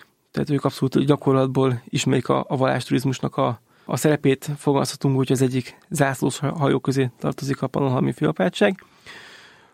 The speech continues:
Valamint, ö, a kerekasztal beszélgetés résztvevője lesz doktor Rász Tamara is,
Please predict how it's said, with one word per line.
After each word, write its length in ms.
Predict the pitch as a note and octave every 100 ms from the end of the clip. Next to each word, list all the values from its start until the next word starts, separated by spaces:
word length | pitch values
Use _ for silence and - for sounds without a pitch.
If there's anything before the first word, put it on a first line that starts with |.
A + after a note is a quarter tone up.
| _ _ _
Valamint, 540 | - D#3 D3+ D3 C#3+ C3+
ö, 300 | C#3+ C#3 C3+ - _
a 80 | -
kerekasztal 420 | D#3+ D#3 D3 -
beszélgetés 480 | D3 C3+ C#3 C#3+ B2
résztvevője 400 | C#3 B2+ C3 C3+
lesz 100 | C#3
doktor 420 | C3 C3+ C#3+ C3+ A#2 - _
Rász 460 | - C#3+ C#3 C#3
Tamara 320 | - E3+ D#3+ D3+
is, 180 | C3+